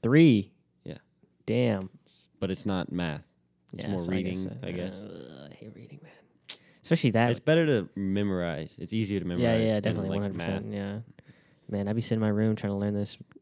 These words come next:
Speaker 1: calculus stuff. I'm like, "Oh my God."
Speaker 2: Dude, have you gotten to, uh, like, finding derivatives with, like, exponentials and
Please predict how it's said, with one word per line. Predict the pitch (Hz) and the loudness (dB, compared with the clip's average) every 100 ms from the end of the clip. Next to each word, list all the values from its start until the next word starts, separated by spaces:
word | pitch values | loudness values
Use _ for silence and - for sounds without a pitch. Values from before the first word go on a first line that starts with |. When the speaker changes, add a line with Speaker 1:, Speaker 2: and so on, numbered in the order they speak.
| - | -20
Speaker 1:
calculus | - 107 113 110 113 | -10 -6 -4 -4 -4
stuff. | - 113 117 - | -6 -6 -6 -14
I'm | 117 | -20
like, | 120 - | -20 -20
"Oh | - | -20
my | - - | -20 -16
God." | - - _ _ - | -16 -18 _ _ -10
Speaker 2:
Dude, | 90 | -8
have | 85 | -6
you | 92 90 95 | -8 -10 -12
gotten | - 92 90 | -8 -6 -6
to, | - 90 85 | -8 -8 -8
uh, | 82 82 - _ _ _ - _ _ _ _ _ _ _ - - _ _ _ _ _ _ _ | -10 -14 -18 _ _ _ -20 _ _ _ _ _ _ _ -20 -20 _ _ _ _ _ _ _
like, | 95 73 - - - - _ _ _ _ _ _ _ _ _ _ _ _ _ _ _ | -10 -8 -10 -18 -20 -20 _ _ _ _ _ _ _ _ _ _ _ _ _ _ _
finding | 98 92 90 | -6 -4 -4
derivatives | 87 90 90 92 82 - | -4 -4 -4 -6 -8 -8
with, | 90 80 | -8 -8
like, | 85 80 - _ _ _ _ _ _ _ _ _ _ _ - | -10 -12 -16 _ _ _ _ _ _ _ _ _ _ _ -12
exponentials | 95 - 87 85 - 95 92 87 87 | -12 -8 -6 -6 -6 -6 -6 -8 -8
and | 80 80 | -10 -10